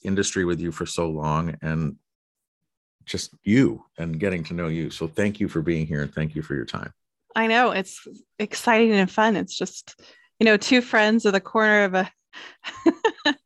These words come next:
Speaker 2: of a, a showroom floor, just chatting it up and talking about life and all the things that's been going on.
Speaker 1: Yeah. Well, and, uh, thank you for joining us from Chicago. Um, again,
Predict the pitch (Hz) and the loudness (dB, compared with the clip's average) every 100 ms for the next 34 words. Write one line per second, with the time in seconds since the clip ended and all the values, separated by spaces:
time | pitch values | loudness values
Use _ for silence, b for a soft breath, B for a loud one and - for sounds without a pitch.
0 | - B B B - 262 202 - 220 226 | -10 B B B -4 -2 0 0 0 -6
1 | _ - 190 190 - - 254 254 262 247 | _ -6 0 0 -2 -2 0 2 2 0
2 | 254 254 294 269 226 - _ _ _ - | 2 2 2 0 -4 -6 _ _ _ -10
3 | - 233 240 226 247 - 190 196 208 220 | -2 -2 0 -2 -2 -4 -6 -2 -2 0
4 | 226 220 180 185 220 - 202 190 202 - | -2 -2 -2 -2 -4 -4 -12 -10 -14 -12
5 | - 208 214 214 214 226 - - _ - | -4 -2 -2 -2 -2 -2 -8 -12 _ -20
6 | - 214 240 269 320 381 202 _ _ _ | -10 -4 0 2 4 2 0 _ _ _
7 | _ _ _ - 92 78 - _ 107 110 | _ _ _ -2 -2 -2 -6 _ 2 4
8 | 107 98 B B B 113 113 117 - 113 | 4 2 B B B -2 -2 -4 -4 0
9 | 107 127 131 160 151 117 117 113 104 - | 2 2 0 0 -2 0 0 0 -2 -6
10 | 104 - - 85 - - 147 160 98 98 | -8 -8 -4 -4 -2 -2 -2 -4 -4 -2
11 | 92 90 85 78 _ _ _ _ _ - | -2 -2 -6 -10 _ _ _ _ _ -20
12 | _ _ _ _ _ - 101 110 113 101 | _ _ _ _ _ -6 -2 0 2 2
13 | 92 | 0